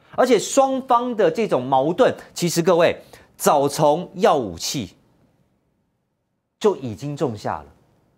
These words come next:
我就不能给你武器，那你又一直跟我要武器。好，泽伦斯基要武器，肖兹讲过好几次，我没有办法，真的没有办法。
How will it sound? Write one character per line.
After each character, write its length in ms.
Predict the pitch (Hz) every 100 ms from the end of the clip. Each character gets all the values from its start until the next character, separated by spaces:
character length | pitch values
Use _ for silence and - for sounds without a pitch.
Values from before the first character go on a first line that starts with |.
| _ _
我 120 | 151
就 120 | 240
不 160 | 247 240
能 140 | 190
给 120 | 180
你 100 | 196
武 200 | 208 110
器， 340 | 95 208 147 - _ _ _ _ -
那 80 |
你 120 | 233 180
又 140 | 254
一 60 | 254
直 140 | 233
跟 120 | 240
我 100 | 208
要 140 | 202 220
武 160 | 127
器。 300 | 107 220 175 _ _ _
好， 240 | - 131 98 -
泽 120 | - 202
伦 100 | 220
斯 120 | 226
基 100 | 220
要 120 | 254
武 100 | 175
器， 320 | 143 220 127 - _ _
肖 260 | - 175
兹 140 | 175 180
讲 160 | 139
过 80 | 160
好 280 | - 160 233
几 140 | 175
次， 160 | 147 202
我 120 | 147
没 220 | 135 165
有 120 | 240
办 360 | 165 - 254 147
法， 320 | - 92 73 _ _ _ _ _ _
真 220 | - 262
的 120 | 233
没 100 | 160
有 120 | 180
办 220 | 127 131 98
法。 180 | 80